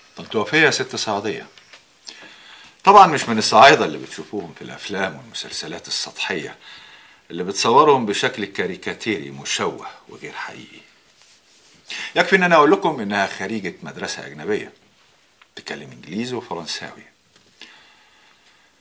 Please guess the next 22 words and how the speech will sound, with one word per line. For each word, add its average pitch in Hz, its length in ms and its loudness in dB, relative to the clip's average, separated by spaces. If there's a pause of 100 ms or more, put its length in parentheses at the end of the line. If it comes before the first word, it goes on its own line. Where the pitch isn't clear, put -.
(220)
أنا 104 120 -4
لما 127 220 4
بقول 135 200 8
لكم 170 260 2
إنها 131 280 4
صعيدية، 104 800 2 (500)
أنا 73 160 -12
بقصد 82 340 -8
السلوك - 880 -8
والطباع - 560 -6
والأخلاق. - 640 -14 (1500)
ست - 200 2
دغري، 131 300 4
ملهاش 78 300 -6
في - 60 -10
اللف 85 300 -10
والدوران. 76 560 -14 (1800)
ما 95 60 -12
تعرفش 147 360 6
تكذب 160 460 4
ولا 113 180 4
تنافق، 120 460 -4